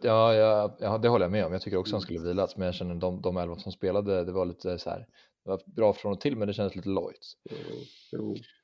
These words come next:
Speaker 2: Men jag kan ändå tycka att det finns, för jag håller, uddlösheten var ju påtaglig, men jag kan ändå tycka att Barcelona gjorde en relativt bra match med bollen. Alltså, det
Speaker 1: Mm.
Speaker 2: tycker jag de har varit hela säsongen.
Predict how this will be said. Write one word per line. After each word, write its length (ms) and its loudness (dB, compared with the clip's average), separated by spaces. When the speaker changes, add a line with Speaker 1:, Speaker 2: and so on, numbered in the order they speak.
Speaker 2:
Men 80 0
jag 80 -2
kan 80 6
ändå 220 10
tycka 260 4
att 80 0
det 80 0
finns, 460 -4
för 60 -2
jag 60 4
håller, 160 6
uddlösheten 680 6
var 100 4
ju 60 4
påtaglig, 500 2
men 80 2
jag 80 -2
kan 120 2
ändå 160 8
tycka 180 0
att 60 -2
Barcelona 340 -2
gjorde 180 0
en 240 -6
relativt 440 0
bra 420 6
match 360 -6
med 440 4
bollen. 500 -4
Alltså, 180 -4
det 60 -2
Speaker 1:
Mm. 100 0
Speaker 2:
tycker 160 -2
jag 80 2
de 60 2
har 80 4
varit 180 2
hela 160 -2
säsongen. 680 0